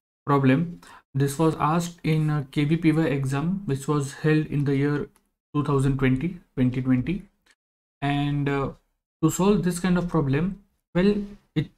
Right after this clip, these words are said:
seems dangerous, but trust me, it's not at all a difficult problem. For this problem, we are going to use a very nice trick, or I will say a very nice theorem. So see, whenever you have a definite integral, that means whenever the limits are given to you,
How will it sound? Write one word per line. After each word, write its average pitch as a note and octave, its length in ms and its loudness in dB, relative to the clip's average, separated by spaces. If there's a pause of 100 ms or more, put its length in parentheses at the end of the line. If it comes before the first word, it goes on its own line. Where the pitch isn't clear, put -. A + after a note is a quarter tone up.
(100)
seems - 720 2 (120)
dangerous, E3 640 6
but C#3 240 0
trust D3+ 300 -2
me, E3 160 0
it's D#3+ 160 -6
not D3+ 180 0
at D3 140 0
all D#3 160 0
a D3+ 80 0
difficult C3+ 440 -2
problem. C3 520 -2 (580)
For D3+ 120 2
this F#3 260 0
problem, E3+ 500 4
we D#3+ 80 4
are D#3+ 80 4
going D#3+ 220 2
to E3+ 80 4
use E3 240 4
a E3 40 4
very D#3+ 180 4
nice C3+ 360 4
trick, C3+ 280 -8 (680)
or D3 180 2
I D3 120 2
will D3+ 160 2
say D#3 500 2 (120)
a C#3 80 0
very D#3 220 6
nice D#3+ 240 4
theorem. C#3 480 0 (840)
So D#3+ 220 6
see, D#3+ 220 2
whenever D3 340 6
you G3 120 6
have F#3 100 2
a F3 60 2
definite D#3+ 440 0
integral, C#3 480 0 (160)
that C3 220 -4
means E3 260 -2
whenever D3 360 2
the E3 140 2
limits C#3+ 440 0
are E3 80 2
given B2+ 400 2
to B2+ 60 0
you, B2+ 360 -2